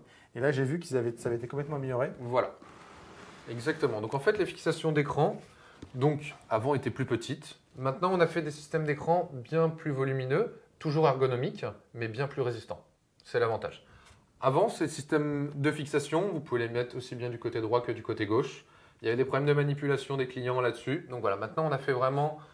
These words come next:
Speaker 2: deux fixations indépendantes. Vous avez un côté droit, un côté gauche, ce qui va éviter vraiment de, d'inverser dans, dans tous les cas et, euh,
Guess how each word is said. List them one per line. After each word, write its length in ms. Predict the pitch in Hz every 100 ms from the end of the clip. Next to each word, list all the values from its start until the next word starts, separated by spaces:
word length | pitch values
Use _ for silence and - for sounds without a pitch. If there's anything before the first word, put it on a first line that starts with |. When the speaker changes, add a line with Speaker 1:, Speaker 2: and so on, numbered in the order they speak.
| _ -
Speaker 2:
deux 140 | 147
fixations 560 | 147 143 147 143 151 143
indépendantes. 540 | 131 120 117 160 -
Vous 120 | 120 113
avez 160 | 113 -
un 60 |
côté 240 | 135 127 127
droit, 320 | 117 110 -
un 80 | 135
côté 240 | 135 120
gauche, 400 | 104 135 - - - - - -
ce 80 | -
qui 120 | -
va 80 | 113
éviter 300 | 110 107 127
vraiment 260 | 113 110 113
de, 260 | 110 98
d'inverser 540 | 98 120 120 120 - 135
dans, 300 | 120 110 107
dans 100 | 113
tous 160 | -
les 120 | 117 113
cas 400 | 117 127 135 113
et, 60 |
euh, 120 | 98